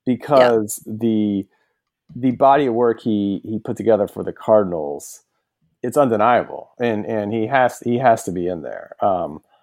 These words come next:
Speaker 2: hopefully he does get in eventually, and, uh,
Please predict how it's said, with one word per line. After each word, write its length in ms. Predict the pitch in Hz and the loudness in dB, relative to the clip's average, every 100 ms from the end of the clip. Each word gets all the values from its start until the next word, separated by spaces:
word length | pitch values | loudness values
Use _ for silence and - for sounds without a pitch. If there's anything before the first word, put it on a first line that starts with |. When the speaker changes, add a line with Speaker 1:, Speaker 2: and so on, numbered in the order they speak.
| _ _ _ _ | _ _ _ _
Speaker 2:
hopefully 480 | - 170 175 139 123 | -2 0 0 2 0
he 80 | 123 | 2
does 240 | 123 127 | 4 4
get 160 | 120 104 | 4 4
in 440 | 95 90 90 87 - | 4 2 0 -4 -4
eventually, 680 | 98 107 107 90 85 80 - | 2 2 2 -4 -4 -6 -6
and, 600 | 90 85 85 87 82 - _ _ | -6 -4 -4 -8 -10 -16 _ _
uh, 840 | 92 73 65 62 57 57 55 60 | 0 2 2 2 0 -2 -4 -6